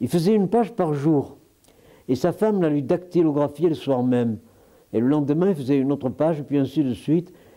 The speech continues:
Et les, et les romans sortaient, il en a fait une certaine quantité, comme ça, un, un, un, importante. Ben, chaque fois, ils m'ont donné des exemples, un exemplaire, je le lisais. Et le mastéotime m'a, m'a plu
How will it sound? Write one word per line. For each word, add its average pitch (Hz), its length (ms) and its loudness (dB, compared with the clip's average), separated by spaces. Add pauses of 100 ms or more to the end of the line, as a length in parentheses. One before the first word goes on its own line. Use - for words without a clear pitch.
(120)
Et - 20 0
les, 127 100 2
et 131 220 0
les 135 100 2
romans 143 380 0
sortaient, 139 440 -2
il 139 100 -2
en 127 100 -2
a 123 60 0
fait 131 240 0
une 120 160 -2
certaine 135 380 -4
quantité, 117 600 -2 (440)
comme 107 200 -4
ça, 117 140 -2
un, 110 200 -4 (420)
un, 117 320 -12 (200)
un, - 140 -10
importante. 131 640 -6 (400)
Ben, 143 380 -2
chaque 139 240 -6
fois, 151 120 2
ils 143 60 2
m'ont 135 140 0
donné 131 200 0
des 123 220 -2
exemples, 131 340 -2 (220)
un 123 80 2
exemplaire, 131 640 0
je 117 140 -2
le 127 200 2
lisais. 127 480 2 (1200)
Et 131 60 2
le 147 40 0
mastéotime 185 800 2
m'a, 143 320 2
m'a 131 160 0
plu 165 380 0